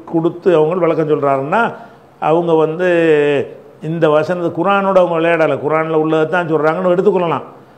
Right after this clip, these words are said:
ஆனா விளக்கமா இருக்கிற ஹதீஸுகள்ல அப்படி ச-, மத்தவங்க பண்ணியிருக்கிறாங்கன்னு வருதே, அதனால தான் அந்த அர்த்தத்தை மாத்திரம் குர்ஆன். இப்படி ஒருத்தன் சொன்னதுனால அவன் வழிகடாம ஆக மாட்டான்.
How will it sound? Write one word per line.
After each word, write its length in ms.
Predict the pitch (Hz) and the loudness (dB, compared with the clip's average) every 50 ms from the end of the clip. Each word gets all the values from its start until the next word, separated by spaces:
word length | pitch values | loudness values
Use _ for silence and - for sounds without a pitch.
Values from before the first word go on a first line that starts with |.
| - - - | -20 -20 -12
ஆனா 420 | - 131 143 156 165 170 170 170 | -8 -6 -4 -2 -2 0 -2 -2
விளக்கமா 520 | 160 139 156 175 220 214 202 220 226 214 196 | -2 -4 -4 -4 -4 -4 -2 -2 0 0 2
இருக்கிற 280 | 185 175 151 175 170 | 0 0 0 0 0
ஹதீஸுகள்ல 680 | 151 143 151 - 214 226 226 160 175 196 185 185 180 180 | 2 0 0 -2 -2 -4 -4 0 0 0 2 2 2 2
அப்படி 260 | 175 170 147 156 160 160 160 160 160 156 156 | 2 2 2 0 0 2 4 4 4 4 4
ச-, 360 | 151 156 156 156 151 147 - - - - - - - | 2 2 0 0 0 0 -2 -6 -12 -20 -18 -10 -6
மத்தவங்க 500 | 160 165 151 196 190 196 185 160 175 170 | -6 -2 0 0 0 0 -2 -2 -2 -2
பண்ணியிருக்கிறாங்கன்னு 760 | 175 180 180 175 175 147 - 165 170 175 180 170 151 160 | -2 0 -2 -2 0 0 0 -2 0 -2 -2 -2 0 2
வருதே, 300 | 170 175 165 160 135 107 - - - - - - - - - - - | 2 2 2 2 0 -2 -6 -10 -18 -20 -20 -20 -20 -20 -20 -20 -10
அதனால 460 | - 113 131 151 160 160 165 160 165 | -6 -4 -2 -2 0 0 0 0 0
தான் 100 | 180 214 | 0 0
அந்த 140 | 214 202 185 | 0 2 0
அர்த்தத்தை 300 | 175 170 160 175 - 185 | 0 0 -2 -2 -2 0
மாத்திரம் 480 | 160 160 165 165 135 175 165 165 160 147 | 0 0 -2 0 0 0 -2 -2 -4 -4
குர்ஆன். 160 | 143 147 143 | -4 -4 -6
இப்படி 200 | 160 147 156 165 | -6 -2 -2 -2
ஒருத்தன் 340 | 151 135 151 143 - 151 160 | 0 0 -2 -2 -2 -2 -2
சொன்னதுனால 320 | 170 175 175 175 185 190 | 0 -2 0 0 0 2
அவன் 260 | 190 185 180 165 165 | 2 2 2 2 2
வழிகடாம 300 | 175 170 180 175 180 185 | 2 2 2 2 2 2
ஆக 200 | 175 170 175 180 | 4 4 4 4
மாட்டான். 300 | 180 175 165 151 135 127 | 4 2 0 -2 -4 -6